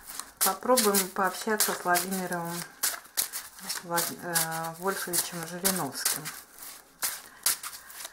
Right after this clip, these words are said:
Сейчас я тут так карту достану, которую, ну, немножко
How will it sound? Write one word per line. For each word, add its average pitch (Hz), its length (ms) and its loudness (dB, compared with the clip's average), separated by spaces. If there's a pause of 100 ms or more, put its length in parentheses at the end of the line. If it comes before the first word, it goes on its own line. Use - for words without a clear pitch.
(1000)
Сейчас 165 160 -8 (140)
я 160 80 -6
тут 160 300 -8 (380)
так 165 180 -2 (160)
карту 165 420 0 (220)
достану, 226 580 4
которую, 165 600 -4 (1200)
ну, 175 180 -4
немножко 165 760 -2